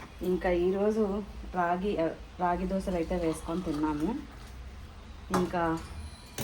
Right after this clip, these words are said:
ఏం విశేషాలు ఏంటన్నది బ్లాగ్లో చెప్తాను.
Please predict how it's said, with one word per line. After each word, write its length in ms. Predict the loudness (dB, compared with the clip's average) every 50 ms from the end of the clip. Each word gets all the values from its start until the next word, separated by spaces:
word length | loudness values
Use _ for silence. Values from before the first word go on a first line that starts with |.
| -2 -2 -4 -4 -8 -10 -8 -4 0
ఏం 80 | 0 2 2 2
విశేషాలు 500 | 2 2 0 0 2 2 2 2 2 2 2 2
ఏంటన్నది 540 | 2 2 2 2 2 0 2 2 2 2 2 2 0 -2 -4 -6 -10 -10 -8 -8 -4 0
బ్లాగ్లో 340 | 2 2 2 2 2 2 0 0 0 -2
చెప్తాను. 440 | -4 -4 -2 -2 -2 0 0 0